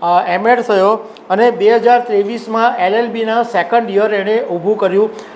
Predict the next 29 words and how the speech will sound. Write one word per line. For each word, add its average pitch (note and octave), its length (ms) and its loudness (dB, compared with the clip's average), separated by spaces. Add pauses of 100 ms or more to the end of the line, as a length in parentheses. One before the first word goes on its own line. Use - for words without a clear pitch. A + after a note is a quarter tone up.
(120)
મતલબમાં B3+ 640 0
એ A3+ 140 4
હાયર A3+ 480 4
એજ્યુકેશન, A#3 840 0
અ, G3 420 -4
મેળવી G3 320 0
રહ્યો E3 200 2
છે, C#3+ 180 -4 (520)
પણ B3+ 200 2
એણે C4 420 2 (140)
આટલા F#3+ 340 0
વર્ષોની A#3+ 520 -2
અંદર G#3 480 0 (240)
એટલા G3 340 0
બધા A#3+ 280 4
બિઝનેસ G#3 500 -4
ઊભા G3 280 0
કર્યા. F#3+ 400 -2 (320)
એક G#3 240 2
તો B3 280 6
બી A3 220 -6
ઝેડ A3+ 380 0 (140)
હેવી F#3+ 220 -2
ઇલેક્ટ્રોનિક્સ A3+ 840 -2
ઊભું G#3+ 320 2
કર્યું, A3+ 380 2 (560)
બી A3+ 240 2
ઝેડ B3 540 2
ઇન્ટરનેશનલ A#3+ 800 0